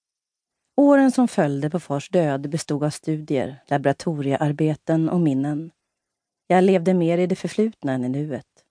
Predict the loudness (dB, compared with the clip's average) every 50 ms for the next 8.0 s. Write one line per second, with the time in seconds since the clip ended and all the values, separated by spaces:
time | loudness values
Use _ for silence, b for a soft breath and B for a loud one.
0 | _ _ _ _ _ _ _ _ _ _ _ _ 4 6 6 6 6 4 2 0
1 | 0 -2 -4 -2 -2 -4 -4 -4 -6 -4 -2 -2 -2 -2 -4 -8 -12 _ _ _
2 | _ _ _ _ _ _ _ _ _ _ _ _ _ _ _ _ _ _ _ 2
3 | 4 4 4 4 4 4 2 2 0 -4 -4 -4 -4 -4 -4 -4 -4 -8 _ _
4 | _ _ 0 2 4 4 4 2 2 2 0 0 0 -4 -6 -8 -6 _ -2 0
5 | 0 0 -4 -6 _ _ _ _ _ _ _ _ _ _ _ _ _ _ _ _
6 | _ _ _ _ _ _ _ 2 4 6 6 6 4 2 -2 -6 -8 -8 -8 -2
7 | 0 0 2 2 0 -2 -2 0 0 0 0 0 -2 -2 -4 -6 -4 -6 -8 -10